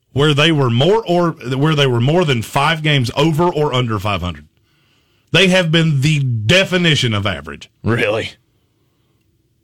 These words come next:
Speaker 1: They got to five games over five hundred one time. Other than that, it's been, I, I mean, it's, they're so inconsistent.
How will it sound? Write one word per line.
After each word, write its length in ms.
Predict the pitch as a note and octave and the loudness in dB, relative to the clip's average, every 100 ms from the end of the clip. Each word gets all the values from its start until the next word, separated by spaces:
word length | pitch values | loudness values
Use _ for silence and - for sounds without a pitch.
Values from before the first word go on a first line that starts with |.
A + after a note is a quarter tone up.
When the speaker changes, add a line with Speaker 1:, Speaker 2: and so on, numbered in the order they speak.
| _ _ _ _ _ _ _ _ _ _ _ | _ _ _ _ _ _ _ _ _ _ _
Speaker 1:
They 140 | C#3+ D3+ | 0 2
got 240 | D#3+ D#3+ | 2 0
to 120 | C#3+ | -2
five 360 | - D#3 D#3+ E3 | -2 0 0 0
games 300 | E3+ D#3+ D3 | 0 2 2
over 240 | D3 C3+ | 2 2
five 200 | B2+ C3 | 0 0
hundred 300 | A#2+ G#2+ E2+ | 0 -2 -4
one 380 | F2 G2 A2 A#2 | -2 0 0 0
time. 320 | G2+ F2 C#2+ _ _ _ _ _ _ _ _ _ | -2 -6 -10 _ _ _ _ _ _ _ _ _
Other 280 | A#2 A#2+ A#2+ | 0 2 2
than 180 | A#2+ A#2 | 2 2
that, 180 | A2+ | 0
it's 140 | A2+ G2+ | 0 -2
been, 340 | G#2+ F#2+ F#2+ - | -2 -2 -6 -6
I, 120 | A2+ A2 | -6 -2
I 40 | |
mean, 240 | A#2 B2+ C3 | 0 2 0
it's, 240 | B2 - - | -2 -8 -10
they're 140 | A#2 | -6
so 420 | A#2 - - F3 D#3+ | -4 -2 0 2 2
inconsistent. 840 | B2+ G2 F#2 - A2 G2 G#2 - | 0 -2 -4 -2 -4 -2 -4 -4